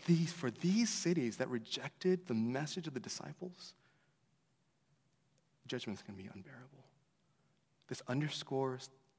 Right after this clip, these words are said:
the authority of Jesus Christ. And it underscores the authority of the Jesus that you represent.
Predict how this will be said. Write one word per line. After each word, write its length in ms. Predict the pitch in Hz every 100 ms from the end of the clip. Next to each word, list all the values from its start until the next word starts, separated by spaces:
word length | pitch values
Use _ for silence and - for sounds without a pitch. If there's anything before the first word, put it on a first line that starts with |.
| _ _ _ _ _ -
the 60 | -
authority 760 | - - - 160 117 - - - _ _ _ -
of 80 | -
Jesus 560 | - 127 120 131 127
Christ. 600 | - - - - - - - _ - _ _ _ _ _ _ _ _ 123
And 100 | 120
it 80 | -
underscores 760 | 123 139 135 - 123 117 110
the 160 | - 110
authority 760 | 104 - - 135 135 107 90 - _ _
of 60 | 113
the 80 | 113
Jesus 500 | - 123 117 113 -
that 220 | - -
you 80 | 123
represent. 720 | 113 120 107 110 101 - -